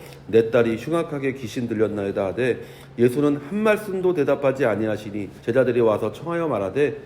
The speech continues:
"그 여자가 우리 뒤에서 소리를 지르오니 그를 보내소서." 한 여자가 예수님을 향해 소리 질렀다고 기록하고 있습니다.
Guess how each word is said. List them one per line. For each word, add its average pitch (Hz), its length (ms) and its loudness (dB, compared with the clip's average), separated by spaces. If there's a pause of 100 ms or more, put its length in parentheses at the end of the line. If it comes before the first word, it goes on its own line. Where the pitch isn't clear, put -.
(160)
"그 123 120 0
여자가 120 400 4
우리 101 240 -2
뒤에서 101 400 -2
소리를 175 380 0
지르오니 131 580 0 (220)
그를 107 260 -2
보내소서." 92 600 -8 (240)
한 156 200 -2
여자가 120 400 4
예수님을 120 500 0
향해 107 240 -4 (220)
소리 220 200 -6
질렀다고 175 720 -2 (180)
기록하고 113 520 -6
있습니다. 101 440 -10